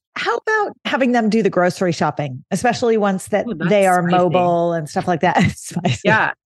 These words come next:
Speaker 2: that is spicy. I don't know. I can't imagine. So I have to admit that I live in New York City. And so we rely on a lot of grocery delivery. So there isn't much. I do have them go out and get stuff. For us, it's more like meal planning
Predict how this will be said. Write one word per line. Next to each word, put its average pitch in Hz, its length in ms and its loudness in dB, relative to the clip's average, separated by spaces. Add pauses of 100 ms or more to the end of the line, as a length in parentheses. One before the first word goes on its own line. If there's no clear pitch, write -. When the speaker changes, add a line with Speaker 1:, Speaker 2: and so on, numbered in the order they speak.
(240)
Speaker 2:
that 240 100 2
is 320 180 2
spicy. 240 380 -2
I 214 100 2
don't 277 140 0
know. 285 120 2
I 220 120 -2
can't 240 200 -4
imagine. 226 380 -4
So 226 240 -4 (320)
I 233 120 0
have 277 120 -4
to 294 80 -4
admit 254 360 -2
that 208 120 -2
I 196 460 -2
live 196 380 -4
in 214 140 -4
New 196 80 0
York 180 240 -4
City. 151 600 -4
And 190 220 -4
so 190 280 0
we 185 260 0 (160)
rely 190 420 2
on 180 100 0
a 180 40 -2
lot 175 140 0
of 151 140 -4
grocery 170 380 -6
delivery. 139 720 -8 (440)
So 190 500 2
there 180 160 0
isn't 208 380 0
much. 175 280 0 (100)
I 214 80 -2
do 254 260 0
have 302 200 -2
them 262 220 -2
go 214 200 0
out 190 240 0
and 185 100 -4
get 175 200 -6
stuff. 165 320 -4 (400)
For - 240 -2
us, 294 260 0
it's 254 160 -6
more 247 180 2
like 180 200 -4
meal 175 340 0
planning 302 640 -4